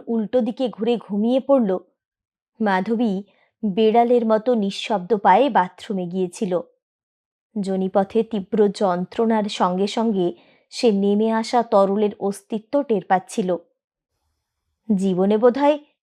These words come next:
প্রথমবার সে লুকিয়ে কেঁদেছিল, কিন্তু নিঃশব্দে। প্রথম কৈশোর থেকে শুরু করে যৌবন পর্যন্ত বান্ধবী বা দিদিদের মুখে শোনা,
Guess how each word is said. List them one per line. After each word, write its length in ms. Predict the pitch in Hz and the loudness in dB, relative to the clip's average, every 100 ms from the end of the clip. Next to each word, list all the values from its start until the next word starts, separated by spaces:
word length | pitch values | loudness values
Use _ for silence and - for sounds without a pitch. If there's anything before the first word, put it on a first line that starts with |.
| _ | _
প্রথমবার 880 | 240 233 233 302 302 214 185 185 233 | 4 4 4 -2 -2 0 2 2 2
সে 200 | 285 - | -2 -2
লুকিয়ে 480 | 220 214 214 247 262 | -2 -2 -4 -4 -4
কেঁদেছিল, 760 | - - 196 190 190 226 180 170 - _ _ _ _ _ - | -4 -6 -4 -4 -4 -6 -4 -6 -10 _ _ _ _ _ -8
কিন্তু 220 | 233 220 | -8 -4
নিঃশব্দে। 720 | 190 185 - 190 165 160 190 - _ _ _ _ _ _ _ _ _ _ - | -6 -6 0 0 0 -2 -4 -6 _ _ _ _ _ _ _ _ _ _ 2
প্রথম 440 | 262 269 320 349 | 4 4 0 -6
কৈশোর 480 | 339 240 226 - 277 | 0 2 2 0 -2
থেকে 300 | 262 285 294 | -4 -6 -6
শুরু 240 | - 220 | -4 -4
করে 300 | 226 269 269 | 0 2 2
যৌবন 460 | 214 202 190 208 226 | 0 -2 2 2 2
পর্যন্ত 640 | 226 240 196 240 226 269 269 - _ _ 214 | 0 -2 0 -2 2 0 0 -6 _ _ 2
বান্ধবী 640 | 208 202 196 220 226 269 | 4 4 2 -4 -4 0
বা 160 | 262 233 | 2 2
দিদিদের 520 | 208 190 208 240 226 | -2 -6 -4 -2 -2
মুখে 260 | 226 240 | -4 -6
শোনা, 400 | 233 233 220 226 | -4 -4 -2 -4